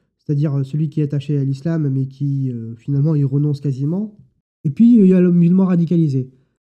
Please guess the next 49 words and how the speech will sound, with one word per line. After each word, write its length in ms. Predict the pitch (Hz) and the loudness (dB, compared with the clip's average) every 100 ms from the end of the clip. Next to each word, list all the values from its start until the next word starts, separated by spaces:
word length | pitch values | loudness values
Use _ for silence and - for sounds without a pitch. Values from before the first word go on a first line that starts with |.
| _ | _
Ça, 160 | - 226 | -2 0
ce 120 | 190 | 0
sont 200 | 175 226 | 2 2
les 160 | 185 | 4
deux 160 | 143 208 | 4 2
figures 340 | 214 170 208 | 2 0 0
du 120 | 156 160 | 0 2
musulman 520 | 170 165 170 202 226 | 2 2 2 0 0
vues 200 | 156 220 | 2 0
par 120 | 180 | 0
les 80 | 175 | -2
Français. 400 | 175 147 123 110 _ _ _ _ _ _ _ _ _ _ 160 | -4 -8 -10 -14 _ _ _ _ _ _ _ _ _ _ -6
J'en 80 | |
parlais 200 | 160 190 | -2 0
avec 300 | 208 170 147 | 2 2 0
un, 220 | 147 135 131 | -2 -2 -2
un 80 | 143 | -6
de 40 | |
ses 160 | 143 156 | -4 -2
amis 220 | 160 170 | 0 0
de 80 | 143 | 0
longue 260 | 139 139 131 | 0 -2 -4
histoire 340 | 127 127 139 | -6 -6 -8
familiale 360 | 143 135 135 135 | -6 -4 -4 -6
provençale, 640 | 139 131 135 202 208 180 - _ _ _ _ _ _ _ - - | -6 -6 -6 -6 -6 -6 -12 _ _ _ _ _ _ _ -20 -8
qui 100 | 143 | -4
est 40 | |
devenu 220 | 135 143 | -2 0
musulman. 380 | 139 131 143 214 | 0 -2 -2 0
Il 80 | 185 | 0
m'a 100 | 156 | 0
répondu 440 | 160 175 175 220 | -2 0 0 0
que, 220 | - 156 | 0 -2
qu'il 140 | 139 - | -2 -6
s'était 220 | - 147 | -6 -4
jamais, 320 | 135 165 185 - - _ - | 0 0 -2 -6 -20 _ -10
euh, 40 | |
posé 280 | 135 147 135 | -6 -2 0
la 100 | 143 | 0
question, 360 | 135 131 160 170 | -2 -6 -6 -4
lui. 300 | 131 151 139 | -4 -4 -6
Euh, 80 | 113 | -8
bon, 280 | 107 120 117 | -12 -12 -12
il 100 | 110 | -10
a 60 | |
toujours 220 | 117 135 | -6 -6
fait 100 | 135 | -4
sa 100 | 143 | -6
prière. 500 | 139 135 123 143 180 | -6 -8 -6 -6 -8